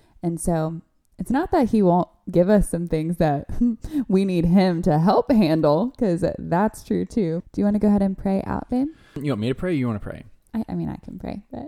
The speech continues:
Speaker 1: <laughs> I'm just saying.
Speaker 2: I'll pray. Father, just thank you for your grace and thank you for, um, how you continually are faithful to us, even whenever we're unfaithful to you. Lord, just thank you for the sweet time that we get to spend with you, no matter what the day or time is, you're always,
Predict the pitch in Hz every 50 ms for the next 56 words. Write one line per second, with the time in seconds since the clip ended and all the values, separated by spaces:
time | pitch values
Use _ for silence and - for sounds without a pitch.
0 | 339 - _ _ - 330 285 269 269 277 254 277 254 - - 214 208 208 208 -
1 | - 214 104 - _ _ _ _ - - _ _ - - - 143 147 151 151 139
2 | - - 190 202 - - - 127 113 107 98 92 - 110 113 117 117 117 123 120
3 | - - 110 107 104 104 95 - - _ _ _ - 131 143 151 - 147 131 -
4 | - 110 107 104 - 73 104 104 98 101 110 110 113 110 110 - - 107 101 -
5 | - 147 160 165 165 156 151 127 90 107 104 98 - - 101 104 113 110 - -
6 | 101 - - - 101 98 101 101 - - - 107 101 104 107 107 104 98 101 98
7 | 98 104 101 104 101 - - 107 104 98 - 98 101 101 - 101 104 98 95 95
8 | 98 98 101 104 110 123 147 143 120 - - - - - - - - - - -
9 | - - - 107 110 117 113 113 104 110 107 - 123 135 127 131 127 120 - 104
10 | 104 101 101 - - - - - 117 127 127 - - - - 107 104 107 110 113
11 | 87 - 104 90 - - - - - - - 107 104 107 104 - 104 101 101 101
12 | 104 104 110 110 107 110 101 - 98 92 - 113 113 117 113 113 104 98 - -
13 | - 101 107 107 107 107 107 107 104 101 - - - 104 104 113 107 - - -
14 | 107 110 110 117 117 113 113 107 - -